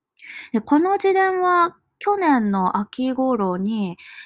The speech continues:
日本語版が発売されたのをすぐに購入して、それをね、ずっとちょびちょび読んでます。これもめちゃめちゃ分厚い。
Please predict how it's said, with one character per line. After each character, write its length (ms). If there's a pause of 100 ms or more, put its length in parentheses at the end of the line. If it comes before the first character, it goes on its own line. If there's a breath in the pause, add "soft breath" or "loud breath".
(240 loud breath)
日 100
本 300
語 140
版 280
が 240
発 380
売 320
さ 160
れ 180
た 340
の 200
を 40
す 220
ぐ 140
に 160
購 220
入 240
し 120
て、 300 (500 loud breath)
そ 220
れ 100
を 160
ね、 380
ず 140
っ 20 (160)
と 240
ち 180
ょ 80
び 160
ち 140
ょ 80
び 260 (100)
読 220
ん 40
で 120
ま 200
す。 260 (720 loud breath)
こ 120
れ 120
も 200
め 200
ち 140
ゃ 80
め 180
ち 160
ゃ 260
分 240
厚 300
い。 120